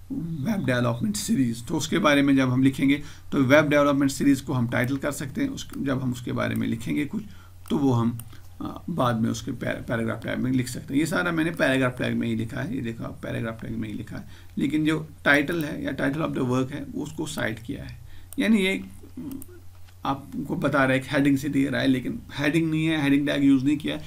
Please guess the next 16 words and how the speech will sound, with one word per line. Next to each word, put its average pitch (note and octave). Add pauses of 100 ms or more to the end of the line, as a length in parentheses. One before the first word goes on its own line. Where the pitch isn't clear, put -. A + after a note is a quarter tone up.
(180)
खाली C#3
title B2+
दिया G2
है G2
इसमें, - (280)
ठीक -
है। D#3
तो E3
ये E3
भी E3
इटैलिक C3+
में -
आ G2+
जाएगा G2
by -
default। -